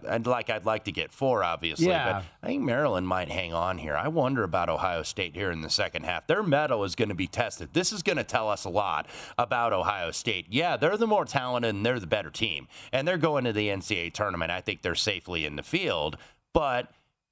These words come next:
Speaker 1: third game in six days, second half, you are trailing by a team that obviously has given a good effort.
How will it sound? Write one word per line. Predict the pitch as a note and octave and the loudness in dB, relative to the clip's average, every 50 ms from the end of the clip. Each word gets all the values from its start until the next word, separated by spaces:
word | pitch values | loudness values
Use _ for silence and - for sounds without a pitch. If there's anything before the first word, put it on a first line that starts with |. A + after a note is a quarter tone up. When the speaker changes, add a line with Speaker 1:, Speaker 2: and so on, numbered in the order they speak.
| _ _ _ _ _ _ _ _ _ - | _ _ _ _ _ _ _ _ _ 0
Speaker 1:
third | G#3 G#3+ A3+ A#3 A3 F3+ | 2 4 4 2 2 0
game | F3 G3 F#3+ F#3+ F#3+ F3 | 0 0 2 2 2 2
in | D3+ C3+ | 2 2
six | - - - E3 - - - | 0 0 0 0 0 -2 -2
days, | - C#3+ B2 G#2+ G2+ F#2+ - | 0 2 2 2 2 2 0
second | - - - E3 E3+ - - D#3 C3+ | 0 2 2 0 0 0 -4 -4 -2
half, | - C#3 D3+ D3+ D3+ D3 - C3 | 0 0 0 0 0 -2 -4 0
you | C3+ C3+ B2 | 0 2 4
are | A2+ G2 F#2 | 4 2 2
trailing | - - - - C#3+ D#3+ D#3+ D#3+ D#3+ D#3+ D#3+ D#3+ D#3+ D#3+ E3 D3+ - - - - _ _ - | -2 -4 -2 2 2 2 4 4 4 4 4 4 4 2 2 0 -2 -4 -20 -20 _ _ 0
by | C3+ C3 C#3 C#3 | 0 2 2 0
a | B2 A2+ | -2 -2
team | - - D3 D#3+ D#3 D3+ D3+ | 0 0 2 4 4 4 4
that | C#3+ A#2 A2 | 4 4 4
obviously | A#2+ B2+ C3+ C3 A2+ C3 B2 A2+ - - A#2+ A#2 A2+ G2+ | 4 2 2 0 0 0 0 0 0 2 2 2 2 2
has | A2 A2 F2+ E2+ | 0 -2 -2 0
given | - A2+ G2+ F#2 F#2+ | -2 0 0 0 0
a | F#2+ | -2
good | D#2+ - A2 G2+ F#2 | 0 2 2 4 4
effort. | G2 A2+ B2+ B2 - C#3+ C#3 C#3 | 4 2 0 0 0 0 0 0